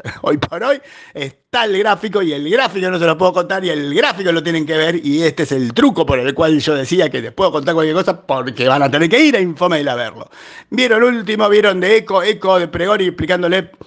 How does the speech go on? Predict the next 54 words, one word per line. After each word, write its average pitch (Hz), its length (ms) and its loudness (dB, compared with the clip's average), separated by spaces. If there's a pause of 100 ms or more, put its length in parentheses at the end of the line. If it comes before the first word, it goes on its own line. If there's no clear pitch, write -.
por 156 220 0
qué 185 320 2
él - 260 0 (380)
ve 175 180 0
que 151 140 2
no 208 200 4
van 196 160 2
a 175 80 0
cerrar 160 500 -2
de 131 200 -6
este, 123 160 -8
porque 175 300 -6 (100)
venía 226 280 2
así. 113 280 -2 (380)
Eh, 139 640 0
Rapipago 190 440 4
hizo 185 120 0
lo 170 100 2
de 156 80 -2
pago 185 180 2
por 143 140 -2
WhatsApp, 123 360 -4 (220)
entonces, 233 720 0 (100)
y 135 160 0
lo 127 100 2
de 123 60 -2
pago 151 240 0
por 135 140 0
web. 110 280 -2 (320)
Vivi 233 260 -2
dijo, 135 220 2
"Uh, 247 280 6
esta 202 200 -2
cosa 202 220 -4
va 185 60 0
a 170 60 -4
terminar 175 360 -2
en 185 80 -4
que 151 160 -6 (160)
cierran 175 380 2
muchas 185 320 0
oficinas, 160 500 0
pobre 196 300 0
gente 180 260 -2
de 165 80 0
las 156 140 -2
oficinas". 151 560 -2
Y 139 100 -6
entonces 160 300 0
Pregoni 165 340 2
le 156 80 0
dice, 139 180 -2
"No, 190 280 2
mirá, 175 340 0